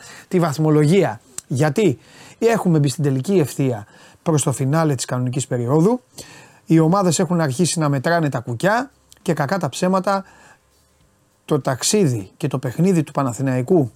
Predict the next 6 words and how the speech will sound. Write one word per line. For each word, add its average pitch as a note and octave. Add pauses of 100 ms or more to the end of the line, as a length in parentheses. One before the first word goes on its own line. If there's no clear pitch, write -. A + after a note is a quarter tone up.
(580)
στην -
Μαδρίτη F3 (340)
το D3
είχαν F3+
οι -
περισσότεροι F3+